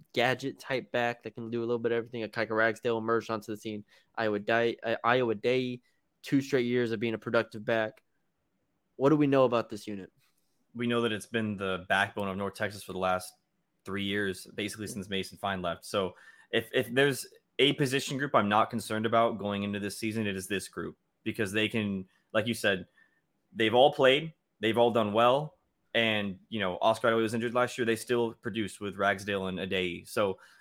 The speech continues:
Speaker 2: I'm not concerned at all regarding this group. Um, if anything, I think this is gonna be the group that they're gonna lean on if,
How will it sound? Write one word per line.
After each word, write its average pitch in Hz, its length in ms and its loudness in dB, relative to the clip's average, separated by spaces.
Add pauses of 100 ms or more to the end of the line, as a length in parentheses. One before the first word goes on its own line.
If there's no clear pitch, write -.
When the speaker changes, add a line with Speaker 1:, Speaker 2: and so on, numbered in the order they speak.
Speaker 2:
I'm 135 140 4
not 147 160 6
concerned 135 280 -4
at 110 40 2
all 123 300 4
regarding 123 340 0
this 123 140 -4
group. 131 280 -4 (120)
Um, 98 300 -4
if 110 120 -4
anything, 113 380 -2
I 101 40 -2
think 104 180 -6
this 104 140 -8
is 110 60 -12
gonna 107 140 -6
be 104 80 -6
the 98 80 -10
group 101 180 -8
that 98 120 -6
they're 107 100 -4
gonna 95 160 -2
lean 101 240 -2
on 117 320 -2
if, 98 100 -8